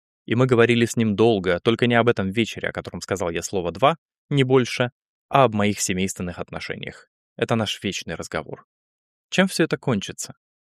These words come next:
Мне хотелось, глубоко хотелось молиться, но кому и об чём? Фатум. Одно фатум, которое опутало меня какими-то безысходными сетями,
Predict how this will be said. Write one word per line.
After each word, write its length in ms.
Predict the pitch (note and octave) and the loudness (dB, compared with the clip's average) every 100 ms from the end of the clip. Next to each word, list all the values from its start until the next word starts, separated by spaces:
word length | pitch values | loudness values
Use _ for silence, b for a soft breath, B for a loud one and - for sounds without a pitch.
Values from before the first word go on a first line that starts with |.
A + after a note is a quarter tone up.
| _ _ _ | _ _ _
Мне 200 | A2 A2+ | -2 0
хотелось, 580 | B2 - C3+ F2+ - - | -2 0 0 0 -4 -6
глубоко 600 | A2 A#2 B2+ C3 C#3+ D#3 | -2 0 0 -2 -2 -2
хотелось 580 | - A#2+ - A#2+ A2+ - | -2 -4 -2 0 0 -2
молиться, 500 | G2+ G2 G#2 - F2 | -2 0 -2 -6 -8
но 140 | F#2+ | -6
кому 460 | - A#2+ C#3 A#2 - _ | -2 -2 -2 -4 -8 _
и 60 | A2 | -2
об 120 | A#2 - | -2 -4
чём? 400 | - E3+ A#2 - _ _ _ _ _ _ | -2 0 -2 -8 _ _ _ _ _ _
Фатум. 500 | _ D#3+ D3+ - F2 - _ _ _ | _ -2 -2 -4 -10 -14 _ _ _
Одно 400 | A2 G#2+ C3+ F3+ | -2 0 -2 -2
фатум, 500 | - C3+ B2+ F#2+ F#2 | 0 0 0 -4 -6
которое 380 | - G#2+ G2+ G2+ | -4 -2 0 -2
опутало 400 | - D3 A#2+ G2+ | -4 -4 -2 -2
меня 200 | G2 G#2 | -4 -4
какими-то 440 | G#2+ A#2 G#2+ G2+ | -6 -4 -4 -4
безысходными 640 | F#2+ G2+ - C#3+ B2+ A#2+ | -6 -8 0 0 2 -2
сетями, 560 | A2 - - A2 F2+ F2+ | -2 -4 -2 -2 -2 -8